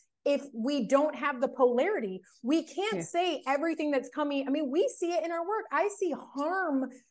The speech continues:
Speaker 1: being done to women through readings they've had, where they've
Speaker 2: Mm-hmm.
Speaker 1: been told that there's blackness and darkness in their womb, or that they will never have a child.
Speaker 2: Yeah.
Speaker 1: Like, that to me is, is dark, is
Speaker 2: Yeah.
Speaker 1: darkness and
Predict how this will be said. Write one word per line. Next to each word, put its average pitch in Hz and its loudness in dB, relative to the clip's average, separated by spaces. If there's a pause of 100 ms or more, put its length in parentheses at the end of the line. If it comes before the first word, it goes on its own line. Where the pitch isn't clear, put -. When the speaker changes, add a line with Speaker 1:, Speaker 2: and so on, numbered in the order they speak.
(220)
Speaker 1:
being 320 0
done 285 2
to 330 -4
women 254 4
through 311 0 (200)
readings 240 0
they've 185 0
had, 175 -8 (240)
where 294 2
they've 392 4
Speaker 2:
Mm-hmm. 403 2
Speaker 1:
been 359 2
told 359 2
that 277 2
there's 285 -2 (340)
blackness 269 4
and 226 0
darkness 233 2
in 262 -2
their 254 4
womb, 233 0
or 240 6
that 262 0
they 294 -2
will 269 0
never 285 -2
have 277 -2
a 254 -2
child. 254 -2 (240)
Speaker 2:
Yeah. 302 8
Speaker 1:
Like, 240 2
that 277 2 (100)
to 392 2
me 294 0 (240)
is, 294 -2 (640)
is 247 2
dark, 202 0
is 277 -2
Speaker 2:
Yeah. 170 6
Speaker 1:
darkness 294 2
and 294 0